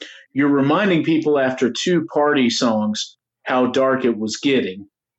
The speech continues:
And then it takes you, it, and it begins to kind of, uh, usher in the second half of the album. Um, and also just from, from just a, a standpoint of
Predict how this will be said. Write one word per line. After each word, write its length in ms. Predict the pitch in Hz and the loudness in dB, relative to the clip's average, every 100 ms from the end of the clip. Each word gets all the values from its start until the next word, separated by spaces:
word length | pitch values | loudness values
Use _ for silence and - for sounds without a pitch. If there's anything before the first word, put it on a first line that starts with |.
| _ _ _ _ _ _ _ | _ _ _ _ _ _ _
And 160 | 143 139 | 0 2
then 160 | 147 | 2
it 140 | 147 147 | 2 2
takes 320 | 165 151 - | 0 2 0
you, 60 | 170 | 0
it, 280 | 160 147 - | 0 0 -2
and 120 | 165 156 | 0 0
it 120 | 135 | 0
begins 520 | 135 139 190 175 - | 0 0 0 0 -2
to 560 | - 143 135 131 127 127 | 0 2 2 2 0 -2
kind 220 | 156 143 | -2 0
of, 120 | 120 - _ 143 | -2 -6 _ -4
uh, 200 | 127 110 - | -4 -4 -6
usher 480 | 175 175 - 147 143 | -2 0 2 2 2
in 420 | 147 139 120 113 113 _ _ _ - | 2 2 2 0 -4 _ _ _ -4
the 80 | |
second 400 | 120 151 127 127 | -2 0 0 0
half 320 | 113 127 117 123 | 0 0 -2 -2
of 60 | |
the 180 | 113 113 | 0 0
album. 320 | 117 110 - - - - - - - | 0 -2 -4 -16 -20 -20 -20 -20 -4
Um, 600 | 127 120 117 110 107 104 _ _ _ _ - - | 0 2 2 2 0 -4 _ _ _ _ -8 0
and 160 | 165 | 2
also 400 | 190 202 - 180 | 2 2 2 0
just 420 | 151 156 151 - _ - | 2 0 -2 -8 _ -4
from, 280 | 165 156 - | 0 0 0
from 400 | 156 139 120 120 _ _ - | 0 2 0 -2 _ _ -10
just 280 | 131 - | -6 -2
a, 200 | 120 107 104 _ _ _ _ - | 0 0 -4 _ _ _ _ -8
a 40 | 120 | -4
standpoint 600 | - 139 131 131 131 123 | 0 2 2 2 2 2
of 220 | 107 | 0